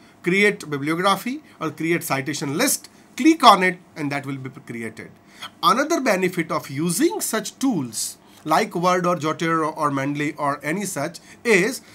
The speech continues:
many a time what happens, Rajesh ji, is some journals, they ask for particular style.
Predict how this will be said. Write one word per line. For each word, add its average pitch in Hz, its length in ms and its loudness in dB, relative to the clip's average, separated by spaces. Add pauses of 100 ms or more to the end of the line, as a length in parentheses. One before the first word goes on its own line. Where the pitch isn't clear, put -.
(200)
many 170 340 2
a 427 100 2
time 294 280 -2
what 269 180 0
happens, 196 380 -4
Rajesh 156 340 -4
ji, 131 200 -4
is 202 160 -6 (340)
some 330 440 2
journals, 190 540 0
they 208 220 2
ask 202 320 -4
for 240 160 -2
particular 170 560 -4
style. 104 300 -14